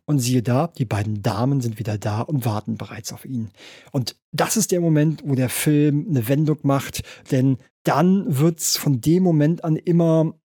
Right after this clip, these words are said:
ja, nicht mehr sexuell aggressiv, sondern aggressiv nur noch. Denn die beiden sind tatsächlich völlig durchgeknallt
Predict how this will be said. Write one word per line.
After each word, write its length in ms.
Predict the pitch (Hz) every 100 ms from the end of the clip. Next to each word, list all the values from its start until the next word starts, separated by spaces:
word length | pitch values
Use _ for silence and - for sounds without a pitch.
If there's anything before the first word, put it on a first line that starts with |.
| -
ja, 200 | 160 165
nicht 260 | 165 196
mehr 140 | 208 170
sexuell 720 | - 147 - - 226 208 220
aggressiv, 680 | 208 202 196 - - 202 196
sondern 240 | 185 180 -
aggressiv 720 | - 165 160 - 143 127 -
nur 160 | 110
noch. 220 | 113 113 -
Denn 140 | 131
die 100 | 139
beiden 400 | 123 123 160 190 - - - - -
sind 460 | 123 127 175 -
tatsächlich 640 | - - - 131 - 170 -
völlig 480 | - - 165 160 -
durchgeknallt 840 | 151 151 - 127 - 117 120 180